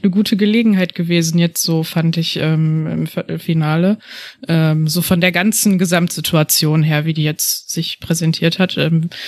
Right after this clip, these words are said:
und nee, das konnte ich da nicht verstehen, äh, dass er halt so spät erst gewechselt hat. Und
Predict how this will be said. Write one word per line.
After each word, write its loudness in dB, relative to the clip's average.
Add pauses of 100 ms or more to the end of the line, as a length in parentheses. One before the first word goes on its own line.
(540)
und 0
nee, 2
das -2
konnte 0
ich -4
da 0
nicht -2
verstehen, 0
äh, 0
dass 0
er 2
halt 2
so 0
spät 0
erst -2
gewechselt 0
hat. 0
Und 2